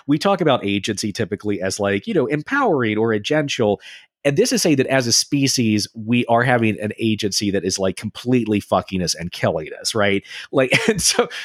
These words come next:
so I just wonder if, like, there's a way in which, like, if we were to take that, like, like, twenty-first century understanding and something like climate change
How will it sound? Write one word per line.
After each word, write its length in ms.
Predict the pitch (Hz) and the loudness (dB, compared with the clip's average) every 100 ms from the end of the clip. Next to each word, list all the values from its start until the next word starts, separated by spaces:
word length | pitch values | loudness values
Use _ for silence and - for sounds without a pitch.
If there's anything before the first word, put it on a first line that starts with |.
| - | -4
so 120 | 190 | 0
I 100 | 180 | 2
just 220 | 170 - | 0 0
wonder 320 | 196 165 147 | 0 2 2
if, 180 | 123 123 | 0 0
like, 320 | 117 107 101 _ _ _ - | 2 2 0 _ _ _ -6
there's 260 | 135 139 135 | 2 2 2
a 60 | |
way 360 | 123 120 123 135 | 0 2 4 2
in 240 | 127 123 | 2 -2
which, 300 | 110 110 - | 2 0 0
like, 280 | 110 101 95 | 0 2 2
if 120 | 110 120 | 0 0
we 80 | |
were 140 | 107 104 | 2 2
to 80 | 98 | 0
take 400 | - 113 113 104 | 2 2 2 2
that, 320 | 101 98 95 | 2 4 2
like, 220 | 101 85 87 98 - | 0 0 -4 -6 -2
like, 220 | 101 92 | -2 -2
twenty-first 580 | - 104 95 - 95 - | -4 -2 -2 0 0 2
century 400 | 131 127 151 143 | -2 0 2 2
understanding 640 | 139 139 - 135 131 117 | 2 0 0 2 2 2
and 100 | 101 | 0
something 220 | 107 104 | 0 0
like 180 | 95 87 | 0 0
climate 400 | - 95 101 107 | 2 2 2 -2
change 500 | - 107 104 101 | -2 2 2 2